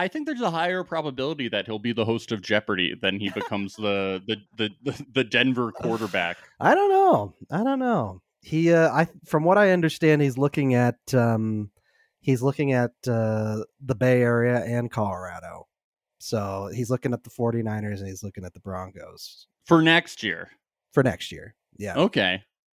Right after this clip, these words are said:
Speaker 1: Uh,
Speaker 2: Yeah.
Speaker 1: let's see. Let's remember this
Speaker 2: 'Cause I think
Speaker 1: moment.
Speaker 2: he's, he's from the Bay Area, so that's one re-, he said he'd like to go home. And then there was also the, the rumors about wanting to come to Colorado 'cause of his, his girlfriend, and also,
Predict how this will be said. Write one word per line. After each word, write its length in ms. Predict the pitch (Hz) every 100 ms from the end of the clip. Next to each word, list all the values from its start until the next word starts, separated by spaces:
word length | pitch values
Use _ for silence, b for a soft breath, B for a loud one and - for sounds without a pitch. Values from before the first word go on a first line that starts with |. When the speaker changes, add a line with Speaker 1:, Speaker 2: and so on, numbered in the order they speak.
| _ _ 135
Speaker 1:
Uh, 40 |
Speaker 2:
Yeah. 120 | 147 170
Speaker 1:
let's 260 | 226 254
see. 300 | - 285 127
Let's 260 | 110 165 -
remember 480 | 208 156 156 180 185
this 100 | 170
Speaker 2:
'Cause 80 | 180
I 80 | 196
think 180 | 240
Speaker 1:
moment. 160 | 160 147
Speaker 2:
he's, 180 | 233 -
he's 180 | - 220
from 260 | - 226 247
the 60 | 156
Bay 220 | 151 147
Area, 440 | 110 90 95 101 -
so 140 | - 147
that's 380 | 139 143 - 143
one 240 | 139 147 139
re-, 120 | 131
he 100 | 101
said 160 | 156 151
he'd 140 | 131
like 160 | 127 120
to 80 | 113
go 120 | 113
home. 360 | 101 110 98 98
And 180 | 120
then 80 | 131
there 140 | 135 131
was 120 | 123
also 280 | 135 - 123
the, 280 | 123 113 110
the 160 | 139
rumors 420 | 123 127 123 123 113
about 400 | 110 110 104 -
wanting 340 | 120 127 123
to 80 | 110
come 160 | - 123
to 80 | 113
Colorado 500 | 123 110 110 107 104
'cause 300 | - 101 107
of 200 | 95 87
his, 420 | 107 117 104 - _ b b b b _
his 240 | 131 117
girlfriend, 720 | - 143 139 147 135 131 131
and 220 | 127 131 123
also, 960 | 156 180 180 - 147 139 135 135 139